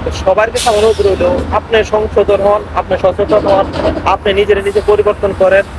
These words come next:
আপনার ফ্যামিলির সবাইরে পরিবর্তন করেন। সবার সাথে খারাপ ব্যবহার, সবার সাথে মিথ্যা কথা, কারো পিছে লাগা, গীবত, এগুলা আপনার মাইন্ডসেট আপ-, আপ-, এক কথায় শেষ, আপনার মানসিকতা, আপনার মানুষত্ব পরি-, আহ, পরিবর্তন করেন, দেখবেন এমনিতে সবকিছু পরিবর্তন হয়ে যাবে।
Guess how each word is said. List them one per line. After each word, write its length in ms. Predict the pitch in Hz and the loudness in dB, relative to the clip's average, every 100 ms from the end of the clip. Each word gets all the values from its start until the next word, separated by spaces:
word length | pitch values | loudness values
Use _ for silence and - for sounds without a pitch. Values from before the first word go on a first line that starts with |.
| - - | -14 -8
আপনার 240 | 180 190 185 | -4 -2 -2
ফ্যামিলির 340 | 190 185 190 208 | -2 0 0 0
সবাইরে 340 | 185 180 185 185 | 0 0 0 0
পরিবর্তন 420 | 196 190 190 185 170 | 0 0 -2 -4 -2
করেন। 220 | 175 185 - - - - | 0 -2 -6 -14 -8 -2
সবার 260 | 180 196 | 0 0
সাথে 280 | 190 202 - - | 0 -2 -2 -4
খারাপ 220 | 175 175 175 | -2 -2 2
ব্যবহার, 520 | 185 180 175 180 175 - - - - | 0 2 0 2 0 -4 -12 -8 -2
সবার 240 | 165 185 | 0 0
সাথে 240 | - 190 | 0 -2
মিথ্যা 380 | 190 170 - 180 | -2 -4 -2 0
কথা, 360 | 180 175 175 156 - - | 0 2 0 0 -6 -6
কারো 200 | 165 175 180 | -2 -2 -2
পিছে 260 | 190 - | -4 0
লাগা, 380 | 180 185 180 165 156 | 0 2 2 0 0
গীবত, 400 | 170 160 175 180 - - - - | -2 2 4 2 0 -10 -16 -2
এগুলা 320 | 185 196 214 214 | -2 2 4 4
আপনার 400 | 214 190 214 214 | 2 -2 0 -2
মাইন্ডসেট 480 | 196 190 196 226 208 | 0 -2 0 0 2
আপ-, 240 | 196 - 170 | 0 -2 -6
আপ-, 300 | - 139 175 | -8 -2 0
এক 140 | 196 - | 0 0
কথায় 220 | 185 202 | 2 2
শেষ, 220 | 202 190 | 0 0
আপনার 240 | 175 190 170 | -2 -2 -2
মানসিকতা, 640 | 170 180 185 208 214 202 | 0 -2 -2 -2 0 2
আপনার 200 | 208 196 | 0 -2
মানুষত্ব 720 | 170 170 180 202 190 - 214 196 - - - - | -2 -2 0 0 0 0 0 0 -6 -10 -10 0
পরি-, 300 | 208 220 208 | 2 2 2
আহ, 140 | 160 151 | 2 2
পরিবর্তন 460 | 202 208 220 220 220 | 2 2 2 2 0
করেন, 260 | 208 214 226 | 2 0 0
দেখবেন 260 | 208 165 160 | -2 -2 -2
এমনিতে 340 | 165 180 190 | -2 0 0
সবকিছু 420 | 202 160 - 151 156 | 0 -2 -4 -6 -2
পরিবর্তন 400 | 160 147 143 - | 0 0 -2 -4
হয়ে 100 | - | -8
যাবে। 140 | 120 | -6